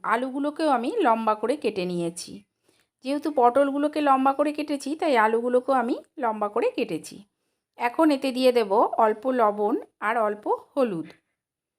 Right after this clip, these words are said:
লবণ আর হলুদ দিয়ে ভালো করে মিশিয়ে আলুগুলোকে আমি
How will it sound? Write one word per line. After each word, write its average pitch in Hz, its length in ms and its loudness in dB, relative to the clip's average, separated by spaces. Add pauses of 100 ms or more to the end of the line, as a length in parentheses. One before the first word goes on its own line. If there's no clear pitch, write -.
(1080)
লবণ 226 440 0
আর 277 160 2
হলুদ 254 360 -2
দিয়ে 269 220 2 (280)
ভালো 233 300 0
করে 262 220 -2
মিশিয়ে 247 500 0 (260)
আলুগুলোকে 240 560 -4
আমি 226 220 -2